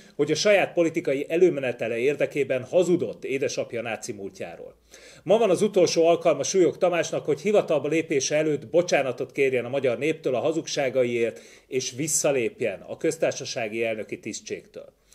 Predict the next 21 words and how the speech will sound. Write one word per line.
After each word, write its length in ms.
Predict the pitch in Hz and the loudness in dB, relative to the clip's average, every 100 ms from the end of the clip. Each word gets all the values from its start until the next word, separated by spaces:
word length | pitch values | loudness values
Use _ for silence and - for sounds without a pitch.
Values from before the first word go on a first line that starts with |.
| - - - | -20 -20 0
Magyarország 680 | 165 190 170 143 151 127 | 4 6 6 2 -2 -4
államfője 640 | 151 175 185 170 170 170 156 | 0 2 2 2 0 2 2
a 40 | |
nemzet 360 | 170 151 147 147 | 0 -2 -4 -2
egységét 720 | 180 170 - 156 120 110 - | 2 2 2 -2 -2 -4 -4
hivatott 380 | 143 139 139 - | -4 -2 -4 -6
képviselni, 760 | 156 151 170 170 160 170 - | -4 -2 -2 -2 -2 -2 -2
erre 220 | 185 175 | 0 2
a 80 | 139 | 0
feladatra 540 | 156 175 147 135 - | 2 0 2 -2 -4
pedig 400 | 113 151 147 143 - - _ | -4 -2 -2 -4 -8 -20 _
alkalmatlan 840 | 165 185 180 160 135 123 - 113 | 4 6 6 4 4 -2 -4 -6
egy 180 | 104 123 | -8 -8
hazug 300 | 123 147 127 | -4 -4 0
ember, 440 | 135 151 131 123 - - | 0 2 0 0 -4 -10
aki 240 | - 139 160 | -6 -4 0
saját 400 | 185 175 131 165 | 2 2 2 -2
érdekében 720 | 147 139 143 120 120 107 120 | 0 -2 -2 -2 -2 -4 -8
mentegette 640 | 160 147 131 113 107 - 107 | -6 -4 -2 -4 -4 -6 -10
náci 360 | 104 92 110 | -10 -10 -10
apját. 520 | - - 90 - _ | -10 -12 -16 -16 _